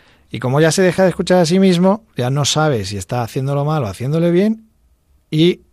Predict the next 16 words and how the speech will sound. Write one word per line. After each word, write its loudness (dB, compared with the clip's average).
eso -4
hace -2
que -6
lea -4
de -4
corrido -6
sin -8
trabarse -12
ni -12
una -10
vez. -12
Entonces -6
es -6
muy -4
curioso -2
cómo -4